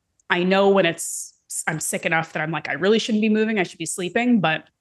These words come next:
I know the threshold of, like, a nice little walk is gonna help me, you know, and it's really all I should be doing. I don't think I should be, like, pushing it too hard.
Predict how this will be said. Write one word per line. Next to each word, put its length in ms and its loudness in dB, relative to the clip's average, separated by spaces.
I 120 -6
know 160 0
the 80 -8
threshold 580 -2
of, 80 -2
like, 300 -2
a 40 -12
nice 500 -6
little 380 2
walk 460 -6
is 100 -14
gonna 160 -6
help 320 -8
me, 400 -8
you 120 -4
know, 260 -2
and 100 -4
it's 320 -10
really 300 2
all 240 2
I 60 2
should 220 -10
be 120 -6
doing. 260 0
I 60 -10
don't 120 -8
think 140 -10
I 40 -4
should 160 -14
be, 80 -6
like, 240 -6
pushing 240 -8
it 140 -8
too 160 -8
hard. 340 -2